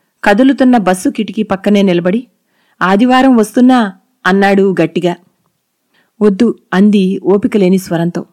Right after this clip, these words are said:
కాని ఆ మాట బస్సు బయలుదేరుతున్నట్లు మోగించిన హారన్ ధ్వనిలో కలిసిపోయింది.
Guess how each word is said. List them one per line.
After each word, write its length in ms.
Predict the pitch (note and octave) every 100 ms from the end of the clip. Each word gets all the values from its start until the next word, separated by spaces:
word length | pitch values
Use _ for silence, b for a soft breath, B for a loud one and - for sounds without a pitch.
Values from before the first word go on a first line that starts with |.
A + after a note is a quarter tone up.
| _ _ _ _ _ -
కాని 280 | G3+ A3
ఆ 80 | G3+
మాట 340 | F3+ F3 G3+ G3 F3 F#3 _ _ _ -
బస్సు 280 | F#3+ F#3+
బయలుదేరుతున్నట్లు 1000 | A#3+ F#3+ G#3 B3 A3 G#3 G3+ G3 F#3 F#3+ F3+
మోగించిన 580 | F3+ F#3 F#3+ F#3 F#3+
హారన్ 480 | F#3 - F#3 G#3 A3+
ధ్వనిలో 380 | G3+ F#3 F#3 F#3+
కలిసిపోయింది. 720 | F#3+ E3+ - - E3+ D#3+ E3